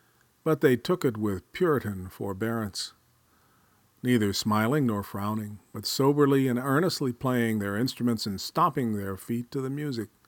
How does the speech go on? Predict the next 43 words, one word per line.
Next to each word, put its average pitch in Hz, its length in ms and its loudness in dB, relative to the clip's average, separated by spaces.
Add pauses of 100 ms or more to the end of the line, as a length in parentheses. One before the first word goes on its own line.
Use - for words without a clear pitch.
(920)
They 131 120 2
commanded 185 500 6
attention 160 540 2
in 131 100 4
the 120 180 4
end 120 300 4
when 95 220 -4
one 170 220 2
stood 127 300 0
up 104 280 -2
and, 98 100 -6
holding 127 440 0
his 107 200 -4
fiddle 143 420 4
in 101 140 -2
one 147 160 0
hand, 127 480 -2 (540)
danced 117 420 0
an 110 80 -2
old-time 127 640 -2
clogging. 107 640 -4 (920)
The - 60 -16
crowd 117 460 -2
got 107 240 0
to - 80 -10
their 104 200 -6
feet 104 380 -2
and 104 140 -6
cheered 107 360 2
him 92 160 -4
on. 80 380 -12 (1400)
They 123 200 2
had 151 160 6
warmed 175 480 6
the 139 140 6
audience 117 520 2
well 135 360 4
for - 120 -10
Mister 92 320 -8
Kite 82 440 -6
and 85 120 -10
Mister 85 260 -10
Boyd. 78 460 -10